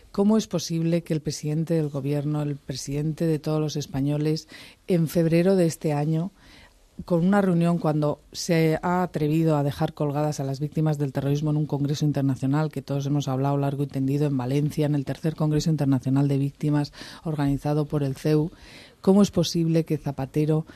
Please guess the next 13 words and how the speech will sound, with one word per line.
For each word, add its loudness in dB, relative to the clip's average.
fuera 2
capaz 0
de 0
decirle 2
que -2
él 0
se -4
ha 0
criado, -2
hablando -2
de -4
su -8
padre, -4